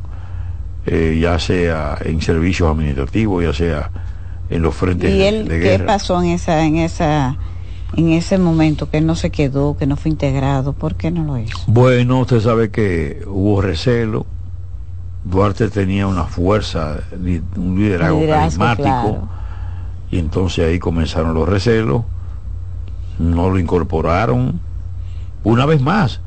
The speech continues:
Speaker 1: porque es que a Duarte nunca le permitieron ir al campo de batalla, nunca, nunca, porque temían.
Speaker 2: ¿Por recelo?
Speaker 1: Sí,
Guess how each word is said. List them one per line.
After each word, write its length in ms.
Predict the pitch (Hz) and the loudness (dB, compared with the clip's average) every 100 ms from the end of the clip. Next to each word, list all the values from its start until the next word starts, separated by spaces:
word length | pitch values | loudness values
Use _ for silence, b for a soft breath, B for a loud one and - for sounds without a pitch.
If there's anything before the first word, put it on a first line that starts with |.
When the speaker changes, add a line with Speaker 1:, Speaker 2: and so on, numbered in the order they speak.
| B B B B - - | B B B B -8 0
Speaker 1:
porque 220 | 98 87 | 2 2
es 60 | 101 | 4
que 100 | 120 | 4
a 20 | |
Duarte 300 | 120 123 127 | 4 4 2
nunca 240 | 127 117 | 2 2
le 80 | 127 | 2
permitieron 560 | 120 117 107 110 120 120 | 2 2 2 2 2 2
ir 120 | 120 | 0
al 100 | 110 | 0
campo 300 | 110 110 120 | -2 0 2
de 60 | |
batalla, 460 | 107 104 - 73 - | 2 2 0 0 0
nunca, 400 | 95 147 180 104 | 2 2 4 2
nunca, 420 | 127 180 - - - - - - - - - - - - - - | 4 2 0 -6 -6 -8 -8 -10 -10 -8 -8 -10 -10 -10 -10 -4
porque 240 | - 110 135 | 0 2 2
temían. 320 | 120 120 120 | 4 4 4
Speaker 2:
¿Por 120 | 113 | 4
recelo? 480 | 101 214 185 143 123 - - - | 4 4 4 2 -2 -8 -10 -4
Speaker 1:
Sí, 400 | - 185 170 | 2 4 4